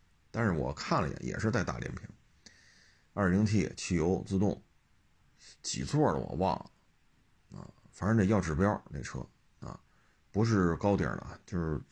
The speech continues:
最低配，好像是十五六万吧，当时，当时的报价十五六，现在可能有优惠了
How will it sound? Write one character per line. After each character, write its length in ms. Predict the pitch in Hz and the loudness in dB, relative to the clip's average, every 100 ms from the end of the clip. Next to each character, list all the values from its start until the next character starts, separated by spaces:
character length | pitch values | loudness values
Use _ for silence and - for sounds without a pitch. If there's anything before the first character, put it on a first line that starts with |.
| - | -6
最 140 | 95 | -2
低 120 | 104 | 0
配， 160 | 120 - - _ _ _ _ | 0 -2 -6 _ _ _ _
好 160 | - 73 | -10 -4
像 100 | 113 | -2
是 120 | 170 | 0
十 180 | - - | -2 0
五 120 | 156 | 2
六 100 | 117 | 2
万 220 | 180 185 | 4 2
吧， 200 | - 139 - _ _ _ _ _ _ _ _ | -2 -8 -16 _ _ _ _ _ _ _ _
当 160 | 117 135 | -2 0
时， 340 | 110 139 131 - _ _ - | 2 0 0 -8 _ _ -12
当 180 | - 120 | -4 -2
时 100 | 113 | 0
的 80 | 120 | 2
报 160 | 107 | 2
价 160 | 78 82 | 2 0
十 160 | 71 73 | -2 -4
五 80 | |
六， 100 | 60 | -4
现 160 | 90 120 | -4 -2
在 140 | 117 | 0
可 160 | 92 - | -2 -2
能 140 | 78 | 0
有 100 | 135 | 0
优 100 | 78 | 0
惠 160 | 110 120 | -2 -2
了 100 | 117 | -6